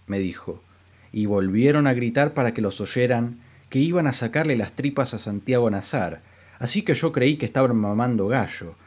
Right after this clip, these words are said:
sobre todo porque no me fijé en los cuchillos y pensé que eran los mismos". Esta vez, sin embargo, Clotilde Armenta notó desde que los vio entrar que no llevaban la misma determinación de antes.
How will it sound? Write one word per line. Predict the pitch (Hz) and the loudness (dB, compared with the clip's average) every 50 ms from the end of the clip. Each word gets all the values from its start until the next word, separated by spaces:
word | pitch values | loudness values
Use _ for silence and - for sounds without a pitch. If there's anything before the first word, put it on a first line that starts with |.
| - - - _ - _ | -20 -20 -20 _ -20 _
sobre | - - 117 101 101 | -4 -2 0 0 0
todo | 98 - 135 143 143 127 113 | 0 2 2 4 4 2 2
porque | - 107 101 - 107 | -2 -6 -4 -2 0
no | 120 139 | 2 2
me | 147 135 | 2 2
fijé | 131 - 104 - - 156 | 0 -2 -8 -4 0 2
en | 143 123 | 2 2
los | 110 107 | 2 0
cuchillos | - 110 - - 160 156 135 - 123 113 110 110 - - - - - - | -4 -8 -6 -4 -2 -2 -2 0 0 0 0 -2 -6 -16 -20 -20 -8 -4
y | 120 117 | -4 -2
pensé | 117 120 113 113 113 - 147 139 139 | 0 0 -2 0 0 -2 -2 -2 -2
que | - 123 120 | 0 -2 0
eran | 120 120 113 104 | 2 0 0 0
los | 98 92 | -2 -4
mismos". | 98 131 120 87 87 87 82 76 - - - - _ _ _ _ _ _ _ _ _ _ _ _ _ _ _ _ _ _ _ _ _ _ _ _ _ _ - _ | -2 -4 -4 -4 -4 -8 -10 -12 -14 -16 -20 -20 _ _ _ _ _ _ _ _ _ _ _ _ _ _ _ _ _ _ _ _ _ _ _ _ _ _ -18 _
Esta | - 165 147 - 170 160 | -6 -6 -4 0 0 2
vez, | 175 170 135 117 113 - - - - _ _ _ _ _ | 4 4 4 4 2 0 -6 -10 -12 _ _ _ _ _
sin | - - - 110 95 | -14 -6 -4 -2 -2
embargo, | 90 92 98 104 95 87 87 87 90 101 110 - _ _ _ _ _ _ _ _ _ _ _ _ - | -2 0 0 0 0 0 -2 -4 -4 -6 -6 -10 _ _ _ _ _ _ _ _ _ _ _ _ -2
Clotilde | 131 123 120 120 165 170 165 156 | 2 2 2 2 2 0 2 2
Armenta | 143 127 123 131 135 139 135 131 143 131 120 | 2 2 4 2 2 2 0 0 0 2 2
notó | 113 107 - - - 131 135 131 - - | 2 0 0 0 0 0 0 0 -4 -10
desde | - 123 120 110 101 110 101 | -6 -6 -4 -2 -2 -4 -2
que | - 101 | -2 -2
los | 98 95 95 | -2 0 0
vio | 120 135 | 2 2
entrar | 131 117 120 120 123 123 127 127 127 - - _ _ _ _ _ _ - | 2 2 0 0 2 2 2 0 -2 -10 -16 _ _ _ _ _ _ -4
que | - 127 | -2 0
no | 156 196 | 2 2
llevaban | 185 - - 139 139 151 160 156 143 120 | 0 0 0 2 2 4 4 4 2 2
la | 113 107 | 2 2
misma | 113 131 143 139 135 120 | 2 0 0 0 0 0
determinación | 113 110 98 - 101 101 98 98 95 95 92 - - 107 104 101 | 0 0 0 -2 -4 -2 -2 -2 -2 -4 -6 -6 -2 -2 0 0
de | 95 90 80 | 0 -2 -4
antes. | 76 76 78 78 78 82 80 - - - - | -4 -6 -8 -10 -8 -8 -10 -10 -10 -14 -14